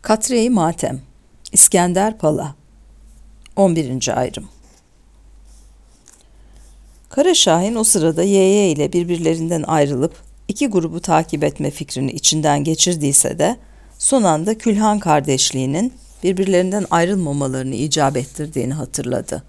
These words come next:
Ve Külhan'a ayrı ayrı girmeleri halinde sorguya çekileceklerini düşünüp bundan vazgeçti. Hem Topaç Ye Ye'yi koruyup kollaması da gerekiyordu. En azından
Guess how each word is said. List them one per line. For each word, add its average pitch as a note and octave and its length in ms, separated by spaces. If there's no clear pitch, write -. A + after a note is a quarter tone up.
Ve F3+ 60
Külhan'a G3 480
ayrı F3 280
ayrı C#3+ 260
girmeleri C#3+ 540
halinde C3 600
sorguya F3+ 480
çekileceklerini C3 960
düşünüp E3 480
bundan D#3 420
vazgeçti. - 880
Hem D4+ 220
Topaç C4 500
Ye A3 120
Ye'yi G3 300
koruyup D3 460
kollaması C#3 580
da B2+ 80
gerekiyordu. B2+ 800
En G#3+ 120
azından D3 600